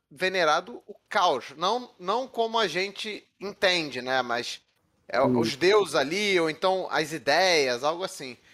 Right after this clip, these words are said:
Speaker 1: E d-, e ele, durante a adolescência dele, e óbvio que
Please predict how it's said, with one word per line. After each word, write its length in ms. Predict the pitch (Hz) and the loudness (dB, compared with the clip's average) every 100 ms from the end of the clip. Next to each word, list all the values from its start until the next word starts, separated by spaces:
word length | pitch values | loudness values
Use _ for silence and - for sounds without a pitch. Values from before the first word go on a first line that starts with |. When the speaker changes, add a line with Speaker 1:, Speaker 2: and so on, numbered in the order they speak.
| - _ _ - | -20 _ _ -12
Speaker 1:
E 100 | 208 | -10
d-, 240 | 165 - - | -10 -12 -10
e 380 | 196 214 214 - | -6 -4 -4 0
ele, 280 | 185 233 254 | 4 4 2
durante 340 | 208 208 202 214 | 0 2 2 0
a 40 | |
adolescência 640 | 175 196 175 - 202 202 | 0 0 0 -2 -4 -2
dele, 460 | 151 156 208 214 165 | -2 2 2 2 2
e 720 | 143 135 127 135 147 151 139 131 _ _ _ _ _ _ - | 0 0 -2 -4 -4 -4 -4 -8 _ _ _ _ _ _ -4
óbvio 260 | 117 120 | -2 -2
que 60 | - | -6